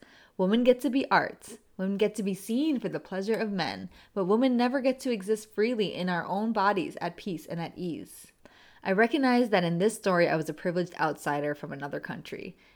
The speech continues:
in a very Catholic country, to be more specific. But given my background with Catholicism, I will never apologize for contesting the policing around women's bodies that overlaps with religion. Sorry, not sorry. So I'm here to remind you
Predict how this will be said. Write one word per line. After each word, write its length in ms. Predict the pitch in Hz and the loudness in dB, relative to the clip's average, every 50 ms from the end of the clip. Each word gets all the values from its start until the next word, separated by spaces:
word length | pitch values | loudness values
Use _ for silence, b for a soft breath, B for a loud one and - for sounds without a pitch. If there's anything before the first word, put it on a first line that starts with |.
| b | b
in 80 | - 196 | -2 0
a 80 | 185 165 | 0 2
very 240 | 185 190 220 269 | 4 4 4 4
Catholic 420 | 262 - 254 240 240 226 233 220 220 | 4 4 2 2 2 2 2 0 0
country, 400 | - 180 160 165 - 127 - 147 | -2 -4 -4 -4 -6 -8 -8 -8
to 100 | - 151 | -10 -10
be 140 | 156 156 147 | -8 -8 -8
more 180 | 147 139 151 | -8 -8 -10
specific. 640 | 156 - 175 165 - 202 190 - - - - - b b b b b b | -12 -12 -14 -8 -6 -4 -4 -4 -6 -10 -12 -16 b b b b b b
But 120 | - 196 185 | -4 -2 0
given 220 | 214 247 262 262 | 2 2 2 4
my 160 | 262 262 254 | 4 2 4
background 420 | 240 240 220 220 214 220 220 208 202 | 6 6 6 6 6 4 0 0 0
with 140 | 190 - | -2 -4
Catholicism, 680 | - 190 - - 165 156 160 156 - 175 160 156 160 - | -6 -6 -4 -2 0 0 -2 -2 -4 -6 -6 -6 -6 -6
I 80 | - 175 | -2 -2
will 140 | 175 180 | 0 0
never 300 | 175 180 190 202 202 214 | 2 2 0 2 4 2
apologize 640 | 190 180 - - 196 180 185 185 175 170 - 151 147 | 2 2 0 0 2 2 2 2 2 0 -2 -2 -4
for 100 | - 151 | -6 -8
contesting 640 | - - 170 - - 190 180 175 - - 170 170 165 | -8 -8 -8 -6 -6 -8 -8 -8 -8 -8 -8 -6 -6
the 60 | 160 | -6
policing 580 | 156 - - 180 180 214 247 240 - - 156 156 | -8 -6 -4 -2 0 0 0 0 -2 -4 -6 -4
around 260 | 156 156 151 156 156 | -4 -4 -4 -4 -4
women's 260 | 165 175 196 202 185 | -4 -2 -2 -2 0
bodies 340 | 180 180 175 170 170 170 170 | 4 4 6 6 4 2 0
that 140 | 185 - - | -2 -2 0
overlaps 760 | 165 175 156 175 170 160 151 147 147 147 - - - - - | -2 -2 0 0 -2 0 2 2 0 0 -2 -6 -14 -16 -8
with 140 | - 165 165 | -8 -6 -6
religion. 640 | 156 156 143 143 123 135 - 117 - - - - - _ _ _ | -4 -6 -6 -6 -6 -8 -8 -12 -14 -16 -16 -18 -20 _ _ _
Sorry, 680 | - - 208 185 185 190 190 190 185 185 190 - - _ - | -10 -2 0 2 4 4 4 4 4 2 0 -2 -8 _ -4
not 260 | 165 160 151 - - | -4 -4 -4 -4 -8
sorry. 440 | - - - - - - - 180 - _ _ _ _ _ _ _ _ _ _ _ _ _ _ _ _ _ | -8 -8 -8 -8 -8 -10 -12 -14 -20 _ _ _ _ _ _ _ _ _ _ _ _ _ _ _ _ _
So 180 | - - 269 254 | 2 6 8 8
I'm 120 | 247 247 | 8 8
here 260 | 240 240 277 294 302 | 6 6 8 6 6
to 160 | 294 294 302 269 | 6 6 6 8
remind 420 | 262 233 208 180 160 156 170 - | 8 8 6 6 4 2 0 -2
you 220 | - 139 160 170 | -4 -6 -6 -8